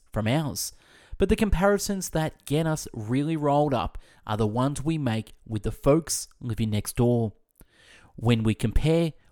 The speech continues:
we want to be the best or have the best of our group.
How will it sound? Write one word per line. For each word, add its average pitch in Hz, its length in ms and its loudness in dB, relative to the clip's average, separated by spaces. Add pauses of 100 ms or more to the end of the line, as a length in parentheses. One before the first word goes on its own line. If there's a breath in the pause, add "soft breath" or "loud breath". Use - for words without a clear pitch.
we 131 100 4
want 139 200 2
to 151 60 0
be 151 500 0 (140)
the 117 120 -2
best 143 560 2
or 127 160 -2
have 135 200 -2
the 151 80 -2
best 120 420 2 (180)
of - 140 -6
our 104 120 0
group. 117 400 0